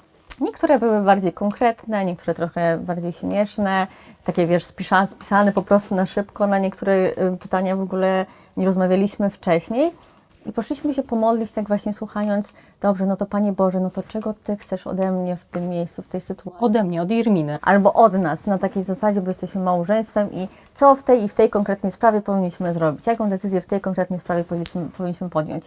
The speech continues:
Speaker 1: No i tak właśnie słucham, jakie tam myśli przychodzą do mojej głowy, jakie myśli przychodzą do mojego serca.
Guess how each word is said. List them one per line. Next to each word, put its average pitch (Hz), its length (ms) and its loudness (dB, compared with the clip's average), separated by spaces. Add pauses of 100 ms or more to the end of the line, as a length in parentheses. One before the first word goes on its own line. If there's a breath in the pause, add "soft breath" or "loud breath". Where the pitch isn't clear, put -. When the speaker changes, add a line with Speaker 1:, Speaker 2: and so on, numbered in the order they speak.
(480 soft breath)
Speaker 1:
No 330 160 -2
i 381 60 -2
tak 269 120 2
właśnie 190 260 -2
słucham, 254 600 0
jakie 208 200 -4
tam 190 140 -2
myśli 202 300 -2
przychodzą 226 400 0
do 214 80 -2
mojej 226 180 0
głowy, 214 260 0
jakie 202 160 -2
myśli 202 220 -4
przychodzą 190 280 -4
do 185 80 -4
mojego 180 200 -4
serca. 214 480 0